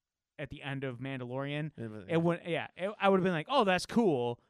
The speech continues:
Speaker 1: but it wouldn't have had that gut punch impact that the live action mocap, whatever it was,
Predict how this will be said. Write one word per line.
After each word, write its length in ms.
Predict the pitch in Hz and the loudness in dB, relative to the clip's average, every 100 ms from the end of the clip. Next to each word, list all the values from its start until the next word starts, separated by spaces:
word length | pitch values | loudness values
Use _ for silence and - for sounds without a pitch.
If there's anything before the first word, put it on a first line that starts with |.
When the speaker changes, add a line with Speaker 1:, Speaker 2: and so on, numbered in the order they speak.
| _ | _
Speaker 1:
but 140 | 160 | -2
it 180 | 165 165 | -2 0
wouldn't 300 | 160 175 165 | 0 2 0
have 80 | 147 | -4
had 300 | 139 147 139 | -4 -4 -2
that 220 | 131 117 | -6 -4
gut 160 | - 139 - | -8 -8 -6
punch 260 | 143 135 | -6 -6
impact 480 | 156 131 131 123 120 - | -10 -10 -8 -8 -10 -8
that 240 | 120 113 - | -8 -8 -12
the 140 | - 135 | -8 -4
live 280 | 139 127 123 | -2 -4 -4
action 520 | 127 127 - 117 113 - _ _ _ _ _ | -6 -8 -10 -10 -12 -18 _ _ _ _ _
mocap, 420 | 139 131 - 127 113 - | -2 -2 -2 -6 -6 -8
whatever 360 | 120 113 117 | -6 -6 -8
it 80 | 113 | -8
was, 380 | 117 117 120 | -8 -8 -10